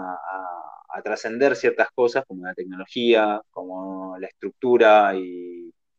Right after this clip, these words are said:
y el tema de, del, no sé si te puedo decir, de la, de la disciplina.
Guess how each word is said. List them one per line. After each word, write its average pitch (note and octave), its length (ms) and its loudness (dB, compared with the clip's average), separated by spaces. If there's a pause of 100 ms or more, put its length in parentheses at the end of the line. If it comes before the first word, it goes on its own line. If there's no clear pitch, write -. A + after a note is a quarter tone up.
(220)
y F#2+ 140 -8
el F2+ 120 -8
tema G2+ 280 0
de, F2+ 540 -6 (120)
del, F2+ 460 -8 (1400)
no G2+ 100 -14
sé G#2+ 160 -4
si G2 100 -10
te F#2+ 120 -4
puedo F#2+ 260 -2
decir, F#2+ 340 -6
de F#2 140 -4
la, F2+ 340 -8 (800)
de F#2+ 60 2
la G2 100 4
disciplina. G2 680 -2